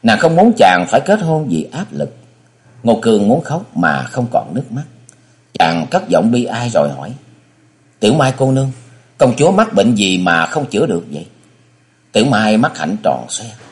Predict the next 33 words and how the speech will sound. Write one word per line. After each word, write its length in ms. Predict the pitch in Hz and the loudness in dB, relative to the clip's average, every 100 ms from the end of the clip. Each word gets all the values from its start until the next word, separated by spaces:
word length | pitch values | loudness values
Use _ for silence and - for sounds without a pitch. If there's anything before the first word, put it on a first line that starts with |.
| - _ - | -20 _ -6
y 280 | 113 104 98 | 0 0 2
nghiến 220 | 107 180 | 0 0
răng 220 | 127 113 | 0 -2
hỏi 220 | 107 78 143 | -2 -6 -6
lại, 200 | - - - _ _ - | -10 -18 -20 _ _ 2
"Bệnh 300 | - 95 127 | 6 6 4
ư?" 240 | 127 151 - - - _ _ _ _ _ - | 2 -2 -4 -20 -20 _ _ _ _ _ -2
Ngô 160 | 113 107 | 0 0
Cương 380 | 110 104 98 | 2 0 -2
rung 200 | 95 110 | -2 -2
lên 180 | 101 101 | 0 -2
hỏi, 160 | - - - _ _ _ _ _ - | -4 -20 -20 _ _ _ _ _ -2
"Chẳng 160 | 156 | 2
lẽ 140 | 131 151 | 4 4
không 180 | 170 160 | 2 2
mắc 120 | 226 - | 0 4
bệnh 260 | 95 127 | 4 4
mà 200 | 98 92 | 4 2
chết 300 | - 202 240 | 2 0 2
được 200 | - 220 | 0 -2
sao?" 200 | - 160 165 - _ _ _ _ _ _ _ _ - | -2 -4 -10 -18 _ _ _ _ _ _ _ _ -2
"Công 140 | 123 | 0
chúa 160 | 151 220 | 4 4
bị 280 | 214 - 240 | 4 2 2
người 220 | 180 90 | 2 2
đả 200 | 85 165 | 2 2
thương 260 | 143 143 | -2 -2
rồi 300 | 135 82 78 | 0 2 0
không 240 | - 135 131 | -2 -6 -4
khỏi 260 | 76 101 | -4 -4
mà 140 | 175 78 | -2 -2
uổng 260 | - 165 | -2 -4
mạng." 180 | 147 67 | -8 -10